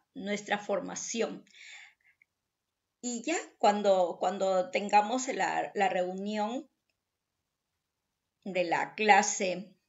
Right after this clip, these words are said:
virtual que será este miércoles,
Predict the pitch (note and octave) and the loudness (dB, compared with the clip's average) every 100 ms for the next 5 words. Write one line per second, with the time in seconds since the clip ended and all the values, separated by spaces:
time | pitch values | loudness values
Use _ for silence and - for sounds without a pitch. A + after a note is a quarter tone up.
0 | _ F#3+ F#3+ E3 - G3 G3 A3+ - A3+ | _ -8 -6 -8 -2 6 6 6 -2 -4
1 | E3+ F3 F3 A3 - _ _ _ G#3 G3+ | -4 0 0 -2 -8 _ _ _ -6 -4
2 | G3 F3 F#3+ G3+ G3+ G#3 - B3 - G#4 | -4 -4 -6 -2 -2 -2 -4 -2 -2 -6
3 | - - | -14 -20